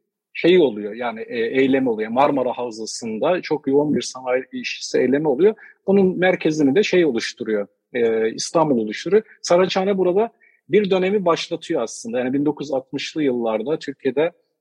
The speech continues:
e, sanayi işçisinin tarih sahnesine çıkmasının şeyi, e, sembolü.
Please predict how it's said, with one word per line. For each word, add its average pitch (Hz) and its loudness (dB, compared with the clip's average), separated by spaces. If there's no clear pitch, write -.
e, 127 -6
sanayi 147 2
işçisinin - -6
tarih 139 2
sahnesine 120 -6
çıkmasının 143 -4
şeyi, 135 2
e, 131 2
sembolü. 147 2